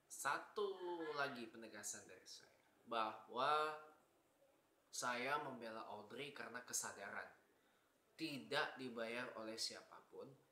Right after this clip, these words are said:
tidak dibayar oleh pihak manapun, dan tidak sebagai siapapun.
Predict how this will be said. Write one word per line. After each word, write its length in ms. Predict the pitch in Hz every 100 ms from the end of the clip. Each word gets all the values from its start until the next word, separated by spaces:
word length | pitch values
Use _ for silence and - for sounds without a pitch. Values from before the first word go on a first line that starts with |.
| _ -
tidak 560 | 165 - 117 - -
dibayar 480 | 131 120 113 113 117 -
oleh 240 | 110 101
pihak 360 | 101 101 101 -
manapun, 600 | 107 98 - - 120 127 151 156 _ _ _ _
dan 560 | 123 127 127 127 123 -
tidak 680 | 143 131 - - 151 - -
sebagai 840 | - 123 110 104 90 - 120 123 - _ _ _ _ _ _ _
siapapun. 560 | - - - 107 -